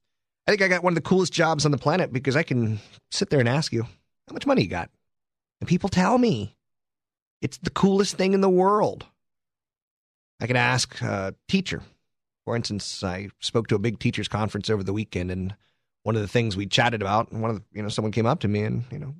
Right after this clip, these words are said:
gave me her life story and, uh, you know, where she is with her children and where she is with her finances and is it where she should be.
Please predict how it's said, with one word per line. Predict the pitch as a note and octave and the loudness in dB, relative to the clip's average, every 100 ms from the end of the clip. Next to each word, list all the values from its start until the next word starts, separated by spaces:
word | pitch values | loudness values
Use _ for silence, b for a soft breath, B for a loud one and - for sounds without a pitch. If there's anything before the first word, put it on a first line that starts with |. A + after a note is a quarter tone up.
| _ - | _ -4
gave | G#2+ | 0
me | A#2 | 2
her | B2 | 4
life | B2+ C3+ | 4 2
story | - C3+ C#3 - - _ _ _ | 0 -2 -2 -6 -16 _ _ _
and, | A#2 A2 A2+ | -10 -8 -8
uh, | - G#2+ F#2 A2+ | -10 -12 -10 -6
you | B2+ | -4
know, | A2+ | -4
where | A2 G#2+ A2 | -2 0 0
she | - | 2
is | A#2 A#2 | 0 0
with | A#2 | -2
her | |
children | A2 A#2+ B2 G#2+ | 0 0 2 0
and | G2 F#2 | -2 -4
where | F#2+ | -6
she | - A2 | -4 -2
is | G#2+ | -2
with | A2 | -2
her | A2 | -2
finances | G#2+ A#2+ F#2+ - F2+ F2+ | 0 0 -2 -8 -12 -10
and | F#2 F#2 B B B | -10 -10 B B B
is | - A2+ | -2 0
it | G2+ | 2
where | A#2 | 2
she | A#2 A#2+ | 2 2
should | - D3+ | 0 0
be. | C#3 E2+ | -4 -14